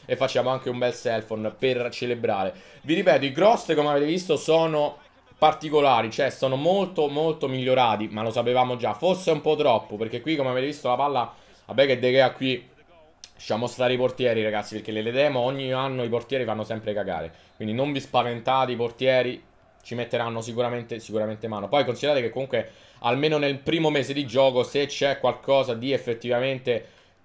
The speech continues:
clamoroso da risolvere, fanno aggiornamenti, fanno cose, quindi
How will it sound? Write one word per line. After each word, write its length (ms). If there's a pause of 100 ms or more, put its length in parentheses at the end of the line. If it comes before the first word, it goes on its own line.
(140)
clamoroso 760
da 100
risolvere, 560
fanno 320
aggiornamenti, 680
fanno 280
cose, 300
quindi 360